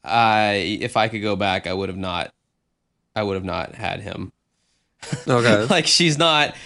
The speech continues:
Speaker 1: she's not,
Speaker 2: All
Speaker 1: she's not the
Speaker 2: right.
Speaker 1: biggest, she didn't want to be a parent. Um,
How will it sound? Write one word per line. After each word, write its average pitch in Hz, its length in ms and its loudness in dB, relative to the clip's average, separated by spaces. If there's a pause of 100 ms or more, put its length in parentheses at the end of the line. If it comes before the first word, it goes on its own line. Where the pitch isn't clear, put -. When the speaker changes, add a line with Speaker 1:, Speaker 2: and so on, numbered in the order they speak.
(200)
Speaker 1:
she's 165 140 -2
not, 170 160 4
Speaker 2:
All 127 60 8
Speaker 1:
she's 139 160 8
not - 100 6
the - 80 6
Speaker 2:
right. 131 80 0
Speaker 1:
biggest, 175 380 2
she - 200 2
didn't 190 260 4
want 156 260 4
to 175 60 -2
be 165 160 4
a 151 60 2
parent. 143 560 2 (420)
Um, 113 760 2